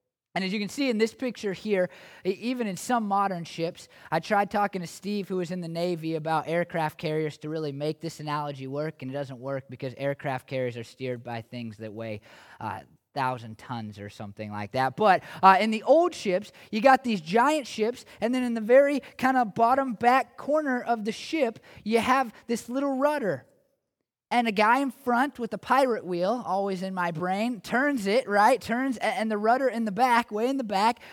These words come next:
moves, and all of a sudden the ship goes in a different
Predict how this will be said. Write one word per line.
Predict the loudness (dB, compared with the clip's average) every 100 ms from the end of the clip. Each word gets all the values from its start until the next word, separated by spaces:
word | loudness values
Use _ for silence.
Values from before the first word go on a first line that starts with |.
| -8
moves, | -4 -2 -2 -4 -8 -8
and | -2 2
all | 2
of | 0
a |
sudden | -2 -2 -2 -4
the |
ship | -6 -4 -2 -2 -4 -20 -8
goes | 0 0 2 0 -2 -6 -18 _ _ _ -8
in | -6
a |
different | -4 -4 -4 -6 -8